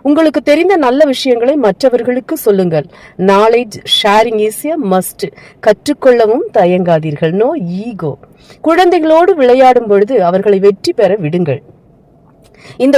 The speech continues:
உலகத்தில் துக்கப்படும் அளவுக்கு ஒரு பெரிய பிரச்சனை கிடையாது. பிறக்கும் பொழுதும் வெறும் கையோடு தான் வந்தோம், போகும் பொழுதும் வெறும் கையோடு தான் போகப் போகின்றோம். எனவே எப்பொழுதும் மன மகிழ்வுடனே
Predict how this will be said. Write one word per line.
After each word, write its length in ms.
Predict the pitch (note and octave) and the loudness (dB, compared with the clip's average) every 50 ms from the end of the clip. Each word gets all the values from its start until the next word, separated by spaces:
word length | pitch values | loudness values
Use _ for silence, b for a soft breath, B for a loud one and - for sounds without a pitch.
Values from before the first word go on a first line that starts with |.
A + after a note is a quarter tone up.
| C4 | 4
உலகத்தில் 440 | C4 C#4+ D#4+ F4 F4+ - - E4 C#4 G#3+ | 6 4 4 4 2 0 0 -2 -2 -2
துக்கப்படும் 500 | A#3+ A3+ - D4 D4 - C#4+ B3+ B3 A#3 | -4 -2 0 0 0 2 0 0 0 0
அளவுக்கு 300 | A3+ A#3+ B3+ D4 - D4 | 0 0 0 -2 -2 2
ஒரு 140 | C#4 A#3+ A3 G3 | 2 2 4 4
பெரிய 240 | G#3 G#3 A3 B3 C4 | 4 2 2 2 -2
பிரச்சனை 380 | - G3+ G3 - - - B3 A#3 | -2 -2 -4 -2 -2 -4 -4 -4
கிடையாது. 440 | - G3+ F#3 F#3+ F#3+ F3+ E3 D3+ C#3+ - B B B B B | -2 -2 0 2 2 2 0 -2 -6 -12 B B B B B
பிறக்கும் 420 | - A3 B3 C4+ C#4+ - D4 C#4 C4+ | 2 4 4 4 2 2 0 2 2
பொழுதும் 340 | C4+ C4+ C#4 D4 D#4+ F#4 G#4 E4 | 4 2 2 2 0 0 2 2
வெறும் 200 | D4 C#4 C#4 C4 - | 0 0 0 0 2
கையோடு 340 | B3+ B3+ B3+ C4+ C4 B3+ A#3 A3 G3+ G3+ | 2 2 4 4 2 4 2 2 2 2
தான் 180 | G#3 A#3 C#4+ E4 A#3+ | 2 2 0 0 0
வந்தோம், 360 | F#3+ F#3+ G3+ G#3 G#3 F3+ E3 - - | 0 0 2 0 0 0 0 -2 0
போகும் 280 | F#3 G3 G#3+ A3+ A#3+ A#3 | 0 0 0 0 -2 -2
பொழுதும் 300 | A#3+ A#3+ B3 C4+ E4 F#4 | -2 -2 -2 -4 -4 -2
வெறும் 220 | F4 D#4+ D#4+ D#4 C#4+ - | -2 -2 -2 0 2 2
கையோடு 320 | C4 C4 C4+ C4+ C4 B3+ A#3 | 2 2 4 2 2 4 2
தான் 140 | B3 C4 D4 - | 2 0 0 0
போகப் 240 | C#4 C4+ C4+ C4 - | 0 0 0 0 0
போகின்றோம். 440 | B3 A#3+ A3+ A#3 G#3+ F#3 G3+ F3 - B B B B B | 0 0 0 -2 -4 -2 -2 -2 -2 B B B B B
எனவே 300 | B G#3+ A#3 C#4+ D4 A#3+ D#3+ G#2+ G2 B B B B B A#3 | B 0 2 2 2 0 -2 -4 -10 B B B B B -2
எப்பொழுதும் 480 | B3+ - - F4 F4 E4+ D4 F4+ F#4+ F4 C4 | -2 0 2 2 2 2 2 0 0 0 2
மன 280 | A3 A3 A3+ B3+ D4 E4+ | 2 2 2 2 0 0
மகிழ்வுடனே 680 | D#4+ C#4 A3+ G#3+ - C4+ C#4 B3 B3+ B3 B3 C4+ D4+ C4+ | 2 0 0 0 0 -2 -2 0 0 0 2 0 0 -2